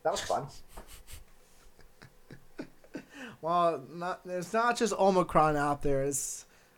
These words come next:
Speaker 2: uh, everyone keeps forgetting that you can still catch all the other diseases too. So, uh, all the other
Speaker 1: Yeah.
Speaker 2: variants, all the other variants of,
Speaker 1: Right.
Speaker 2: of, of covid. So don't
Speaker 1: All the other diseases.
Speaker 2: all
Speaker 1: Like,
Speaker 2: the
Speaker 1: like
Speaker 2: other
Speaker 1: chlamydia.
Speaker 2: diseases.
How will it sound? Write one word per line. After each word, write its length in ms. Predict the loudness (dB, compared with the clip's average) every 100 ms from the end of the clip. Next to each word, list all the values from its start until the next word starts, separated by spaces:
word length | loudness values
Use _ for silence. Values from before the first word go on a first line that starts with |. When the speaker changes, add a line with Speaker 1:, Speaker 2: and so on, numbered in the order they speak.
| _
Speaker 2:
uh, 480 | -8 -6 -6 -6 -8 -6
everyone 400 | -6 -4 -4 -4
keeps 220 | -6 -6
forgetting 360 | -4 -2 -2 -2
that 100 | -4
you 100 | -4
can 160 | -6
still 280 | -6 -2 -2
catch 580 | 0 -2 -2 -6 -10 -12 -18 _ -8
all 200 | -2 0
the 200 | 0 0
other 420 | 0 -2 -4 -6 -10 _ _ _ _
diseases 560 | -8 -6 -6 -8 -10 -12
too. 320 | -10 -10 -8
So, 520 | -2 2 2 0 -4 -10 -20 -20 -8
uh, 200 | -2 6
all 140 | 8 10
the 100 | 10
other 180 | 8
Speaker 1:
Yeah. 80 | 6
Speaker 2:
variants, 440 | 4 4 0 -4 4
all 160 | 8
the 60 | 10
other 80 | 10
variants 320 | 10 8 8
of, 180 | 8 10
Speaker 1:
Right. 80 | 10
Speaker 2:
of, 200 | 10 8
of 180 | 6 8
covid. 400 | 4 4 0 2
So 420 | 4 4 4 2
don't 340 | 4 4 4 4
Speaker 1:
All 160 | 4 2
the 40 |
other 120 | -2 -4
diseases. 960 | -6 -6 -6 -6 -4 -6 -8 -14 -10 0
Speaker 2:
all 140 | 4
Speaker 1:
Like, 80 | 4
Speaker 2:
the 60 | 4
Speaker 1:
like 120 | 4
Speaker 2:
other 100 | 4
Speaker 1:
chlamydia. 140 | 4
Speaker 2:
diseases. 920 | 4 2 2 2 4 4 4 2 -2